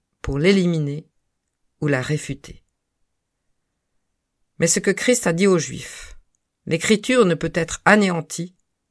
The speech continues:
Jean dix, trente-cinq, est toujours vrai pour nous aujourd'hui.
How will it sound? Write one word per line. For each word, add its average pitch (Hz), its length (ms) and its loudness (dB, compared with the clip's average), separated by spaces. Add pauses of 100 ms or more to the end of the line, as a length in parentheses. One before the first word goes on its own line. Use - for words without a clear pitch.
(560)
Jean 147 240 -2
dix, 180 480 -4
trente-cinq, 160 720 -6 (840)
est 156 180 -2
toujours 226 320 2
vrai 175 220 2
pour 160 240 -2
nous 175 240 0
aujourd'hui. 127 680 -6